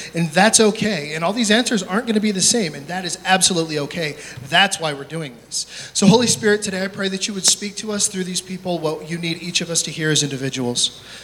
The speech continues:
God, I pray that you would speak to us what we need to hear today.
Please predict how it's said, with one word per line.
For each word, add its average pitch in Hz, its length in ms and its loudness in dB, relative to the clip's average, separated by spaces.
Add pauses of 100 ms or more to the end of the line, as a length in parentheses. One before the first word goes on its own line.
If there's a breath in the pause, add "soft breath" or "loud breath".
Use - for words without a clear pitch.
(720 loud breath)
God, 190 140 4
I 196 40 4
pray 202 180 0
that 202 240 -2
you 202 100 -2
would 180 400 0
speak 214 340 4
to 247 120 2
us 240 200 2
what 160 240 -6
we 180 140 0
need 180 180 -4
to 175 80 -8
hear 147 220 -10
today. 127 340 -12